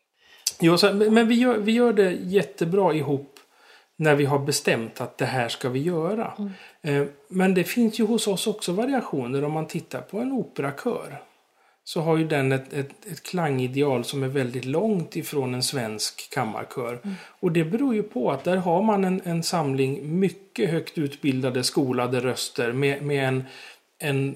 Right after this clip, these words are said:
Speaker 1: också vokalhantering som inte ligger på samma ställe i munnen som, som när den liksom vanliga snittkörsångaren ska
Speaker 2: Mm.
Speaker 1: sjunga.
Speaker 2: Mm.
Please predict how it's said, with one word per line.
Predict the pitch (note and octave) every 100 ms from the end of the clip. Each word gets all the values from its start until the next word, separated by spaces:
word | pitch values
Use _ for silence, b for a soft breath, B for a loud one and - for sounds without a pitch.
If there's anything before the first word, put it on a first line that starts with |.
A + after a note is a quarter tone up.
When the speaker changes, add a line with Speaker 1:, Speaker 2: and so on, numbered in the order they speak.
| -
Speaker 1:
också | - - -
vokalhantering | C3+ D3 C#3+ - F#3+ C#3+ B2+ C3 C3+ A#3+ C4 G3+ D3 C3+
som | D#3+ C#3+
inte | C3 - D3
ligger | C3+ B2+ A#2 B2+
på | A#2+ - C#3+
samma | - C3 A#2+
ställe | A#2+ C#3 A#2+
i | A#2+
munnen | D3+ G3 E3+ B2+
som, | B2 C3+ A#2+ B2+ B B
som | - C#3+ B2 C3+
när | D3+ B2+ A#2+ D#3 F#3
den | A#3 E3+ C#3+ C3 C3+
liksom | B2+ C3 C3+
vanliga | C3 A#2 B2+ B2 A#2+
snittkörsångaren | - C3+ - - - B2 C#3 F3 G#3+ C#3+
ska | A#2+
Speaker 2:
Mm. | G3
Speaker 1:
sjunga. | F#3 A#2+ A#2+ C3
Speaker 2:
Mm. | G3